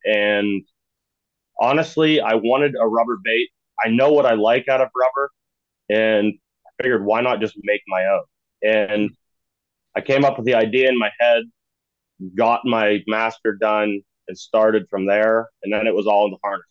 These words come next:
work. All my baits, I make two different sizes, a deep and a shallow, and my large size, which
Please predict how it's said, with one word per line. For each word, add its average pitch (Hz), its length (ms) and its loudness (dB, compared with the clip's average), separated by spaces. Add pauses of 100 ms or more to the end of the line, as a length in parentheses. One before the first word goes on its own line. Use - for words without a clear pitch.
work. 82 180 -12 (920)
All 113 140 2
my 120 160 2
baits, 120 380 0
I 117 60 2
make 117 220 0
two 143 100 -2
different 135 260 -2
sizes, 110 440 0
a 95 60 -8 (160)
deep 127 240 -2 (240)
and 104 120 -2
a 95 80 -2
shallow, 113 580 0
and 107 80 0
my 95 140 -2
large 113 380 0
size, 117 480 0
which 107 180 -2